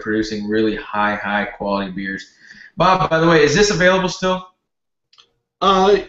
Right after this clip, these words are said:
Speaker 2: yeah, actually, I'm, uh, brewing that again, um, this week on Friday.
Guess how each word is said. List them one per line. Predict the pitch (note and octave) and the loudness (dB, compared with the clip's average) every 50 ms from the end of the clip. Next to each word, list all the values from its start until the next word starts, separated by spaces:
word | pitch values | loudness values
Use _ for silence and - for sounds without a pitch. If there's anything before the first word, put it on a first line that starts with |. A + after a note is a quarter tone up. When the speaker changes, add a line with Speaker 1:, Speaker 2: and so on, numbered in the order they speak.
| _ _ _ _ | _ _ _ _
Speaker 2:
yeah, | - E3 G#3 C4 C4 G3 - - - D#3 | -4 0 0 2 2 0 -2 -4 -6 -8
actually, | D#3+ E3 - - G3 F#3 F3 E3+ | -8 -6 -4 -2 -2 0 0 0
I'm, | E3 D#3+ D#3+ D#3 | 0 0 0 0
uh, | D3+ C#3+ C#3 C3+ C3 C3 B2 | 0 0 0 0 0 -2 -4
brewing | - - C#3 E3+ F3 E3+ E3 | -4 -2 -2 -2 0 0 -2
that | D#3 D3+ D3 D3 C3+ | -2 -2 -2 -4 -4
again, | B2 B2 C3+ C3+ C3+ C#3 C#3 C3+ C3+ C3+ C3 B2+ | -4 -4 -2 -2 -2 -2 -4 -4 -6 -6 -8 -10
um, | A#2+ A#2 A#2 A2+ A2+ A2+ A2 A2 A2 _ _ _ _ _ - | -10 -10 -10 -12 -12 -14 -18 -20 -20 _ _ _ _ _ -8
this | D3 C#3+ - | -8 -6 -4
week | D3+ E3+ F#3 - - _ _ - | -4 -4 -4 -4 -8 _ _ -16
on | A#2 A2 | -14 -8
Friday. | - C#3+ C#3+ C3+ G#2+ F2 - | -4 -2 -2 -2 -2 -6 -10